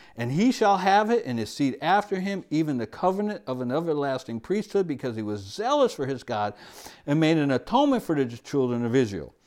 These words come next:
Now, the name of the Israelite that was slain, even that was slain with the Midianitish woman, was Zimri, the son of Salu, a prince of a chief house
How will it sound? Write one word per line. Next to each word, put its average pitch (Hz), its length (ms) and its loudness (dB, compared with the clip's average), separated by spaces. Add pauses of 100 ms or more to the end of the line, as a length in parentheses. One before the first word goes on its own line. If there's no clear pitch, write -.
(340)
Now, 127 260 4
the 101 120 -2
name 160 240 2
of 156 80 2
the 160 140 8
Israelite 190 640 4
that 135 160 -2
was 117 120 -4
slain, 175 540 -2 (460)
even 175 260 4
that 156 160 2
was 160 140 0
slain 165 400 2
with 139 140 4
the 135 60 4
Midianitish 143 760 0
woman, 175 320 0
was 147 240 0 (180)
Zimri, 151 480 2
the 143 140 -4
son 131 240 -4
of 120 100 -4
Salu, 147 680 2 (360)
a 117 220 2
prince 175 760 2 (400)
of 135 140 2
a 117 80 0
chief 302 440 0
house 277 640 -2